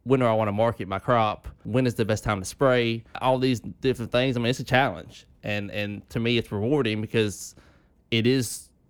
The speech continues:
day to day so unknown on what tomorrow's gonna look like or the next day. I mean, we could get two inches of rain tonight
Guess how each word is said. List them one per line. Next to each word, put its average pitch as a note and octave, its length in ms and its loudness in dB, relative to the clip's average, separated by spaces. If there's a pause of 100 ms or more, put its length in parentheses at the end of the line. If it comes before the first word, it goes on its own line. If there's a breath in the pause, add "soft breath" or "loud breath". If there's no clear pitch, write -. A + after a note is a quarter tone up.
(200)
day B2 160 6
to A2+ 100 0
day A#2 300 2
so A#2 640 0 (200)
unknown A2+ 720 0 (340)
on G2+ 440 -2
what A2+ 180 -2
tomorrow's A2+ 400 2
gonna G#2 180 -4
look G2+ 160 -6
like G2+ 440 -4 (180)
or G2+ 260 -2
the G2+ 80 -4
next A#2+ 260 -2
day. G2+ 180 -2
I G#2 60 -2
mean, G2 300 -4 (300 soft breath)
we A2 120 -2
could A#2 140 -2
get A#2 180 -2
two A#2+ 140 2
inches G#2 220 -4
of G#2+ 80 -2
rain A2 260 0
tonight G#2 460 -4